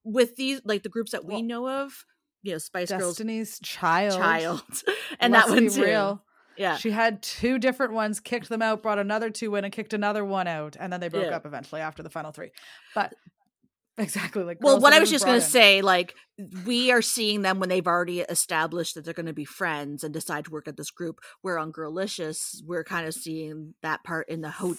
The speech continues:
Speaker 1: in the, in the,
Speaker 2: From the
Speaker 1: the group.
Speaker 2: begin-, yeah, the
Speaker 1: Yeah,
Speaker 2: beginning.
Speaker 1: so people would have maybe not have made it for the,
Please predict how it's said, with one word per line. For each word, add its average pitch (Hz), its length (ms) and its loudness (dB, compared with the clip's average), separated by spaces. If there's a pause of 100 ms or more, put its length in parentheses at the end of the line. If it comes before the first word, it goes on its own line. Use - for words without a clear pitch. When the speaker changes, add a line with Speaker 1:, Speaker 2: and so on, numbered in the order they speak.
(100)
Speaker 1:
in 180 100 -6
the, 151 180 -10 (340)
in 202 140 -6
the, 165 120 -2
Speaker 2:
From 190 220 -4
the 202 60 -4
Speaker 1:
the 214 100 -6
group. 208 160 -2 (140)
Speaker 2:
begin-, - 40 -16
yeah, 220 280 -6 (240)
the 214 60 -6
Speaker 1:
Yeah, 285 100 0
Speaker 2:
beginning. 339 220 0
Speaker 1:
so 202 360 0 (420)
people 269 320 -6
would 247 120 -4
have 240 220 -6
maybe 220 400 -2
not 196 300 2
have 202 80 -6
made 196 220 -4
it 190 200 -8
for 196 200 -6
the, 190 140 -8